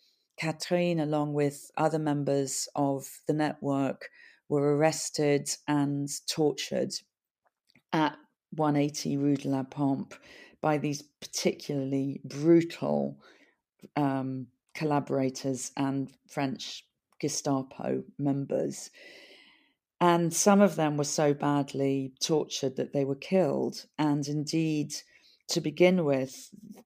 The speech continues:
I mean, the, the archives of, of F two, one of the leaders originally thought that, that Catherine also had been tortured and killed.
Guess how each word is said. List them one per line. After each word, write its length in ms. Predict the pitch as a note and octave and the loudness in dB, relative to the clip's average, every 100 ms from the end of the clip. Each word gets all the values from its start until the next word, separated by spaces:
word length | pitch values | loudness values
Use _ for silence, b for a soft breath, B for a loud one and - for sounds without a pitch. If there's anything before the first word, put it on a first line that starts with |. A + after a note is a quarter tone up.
| _ - | _ -6
I 60 | |
mean, 200 | D3 C#3+ | -4 0
the, 200 | D3 C#3+ C#3+ | 2 0 -2
the 140 | D3 D3 | -2 0
archives 640 | D3+ D3+ C#3+ C#3 C3+ - | 0 -2 0 0 -2 -2
of, 220 | C#3+ C3+ - - | 0 -2 -8 -4
of 240 | C#3+ C#3 - | -2 -2 -2
F 260 | D3 C#3+ - | -2 -4 -6
two, 480 | - E3 D#3+ C3+ B2 | -4 0 2 0 0
one 180 | C#3+ D3 | 2 2
of 100 | C#3+ | 0
the 60 | |
leaders 680 | C#3+ C#3+ C#3 - C3+ C3 - b b b - | 2 2 0 0 -2 -2 -8 b b b -2
originally 520 | D3+ F3 E3 C#3+ C3+ | 6 6 6 0 -2
thought 400 | - C#3+ C#3 - | -2 0 0 0
that, 240 | C#3+ - - _ | 0 -2 -6 _
that 260 | - D3 C#3 | -6 -6 -4
Catherine 640 | - D3 - D3+ D3 D3 - - - | -6 -8 -6 -4 -4 -6 -12 -18 -2
also 580 | E3+ F#3+ - - - - - | 2 4 2 -4 -4 -4 -6
had 220 | - - | -10 -6
been 320 | - C2+ C#2 - _ _ _ - | -2 0 0 -4 _ _ _ -6
tortured 580 | D#3 C#3+ - - B2 - - | -2 -2 -4 -4 -4 -4 -4
and 200 | C#3+ C#3 | -2 -2
killed. 520 | C3 C#3+ C3+ C3 C#3+ | -4 -4 -4 -4 -6